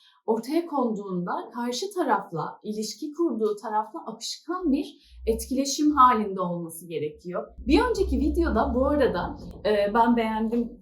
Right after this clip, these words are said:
vesaire demiştim. Ardından yorumlarını gördüm. Louis Vuitton'un sayfasında hiç beğenmeyen insanlar var ve çok fazlalar. Çünkü o L V markalamasını istiyorlar aslında insanlar ve tasarımı hiç beğenmemişler mesela.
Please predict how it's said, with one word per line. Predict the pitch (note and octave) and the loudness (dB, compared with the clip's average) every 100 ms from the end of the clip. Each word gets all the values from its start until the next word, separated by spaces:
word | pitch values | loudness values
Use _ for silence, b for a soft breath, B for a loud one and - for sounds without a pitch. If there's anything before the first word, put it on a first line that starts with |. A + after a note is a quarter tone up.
| - | -2
vesaire | A3 A3 A#3+ A3 F#3+ | -2 0 0 0 0
demiştim. | F3+ F3+ - C#4+ | -2 -6 -4 -2
Ardından | B3 B3 D4 C#4+ | -2 -2 -2 -2
yorumlarını | G#3 G#3+ G#3+ A3+ B3 D4 | -2 -2 -4 0 2 2
gördüm. | G#3 E3 C4 D4+ | 0 -2 -4 -6
Louis | A3 | -6
Vuitton'un | A#3+ B3+ C4+ A3 C4 D4 B B | -6 -10 -10 -6 -6 -8 B B
sayfasında | A3 G#3 G#3+ G#3 G#3 G3 D#4 A4+ B B B - | -2 -2 -4 -10 -8 -6 -8 -8 B B B -16
hiç | - - D#4 | -14 -2 2
beğenmeyen | C#4+ C#4+ C4 B3 A#3+ A3 | 2 4 2 2 0 -4
insanlar | G#3+ A#3 B3+ C4+ D4+ | -6 -4 -4 -2 0
var | A#4 G4 | 0 0
ve | - | -2
çok | - C4 B3+ - | -4 -4 -4 -2
fazlalar. | F#3 D3 C#3+ C#3+ C#3+ - - b b b _ _ | 0 0 -6 -10 -10 -14 -20 b b b _ _
Çünkü | - E4+ E4+ F4 - | 0 2 2 0 6
o | C4+ C#4+ | 8 8
L | B3 A#3+ B3+ A#3+ | 8 6 4 -2
V | C#4 C#4 C4 - - | -4 -4 -6 -8 -8
markalamasını | A#3 A#3 B3 B3+ D4 C4+ C4+ C#4 - D#4 | -2 2 2 0 2 2 2 0 0 0
istiyorlar | C#4+ B3+ - - B3+ A3 G3+ F3 | 0 -2 -8 0 4 6 4 0
aslında | - - F3+ E3+ - | -4 -6 -6 -6 -6
insanlar | F3 D#3 E3+ D#3 C#4 G#4+ | -8 -8 -6 -4 -4 -4
ve | F4 | -6
tasarımı | D#4 D4 D4 F4+ G#4 | -8 -8 -6 -6 -6
hiç | E4+ - | -12 -4
beğenmemişler | A#3 A3+ A#3+ A3 F3 E3+ E3+ D#3 C#3+ | 0 2 2 0 0 -4 -10 -14 -14
mesela. | D3 - - - - | -14 -16 -16 -16 -16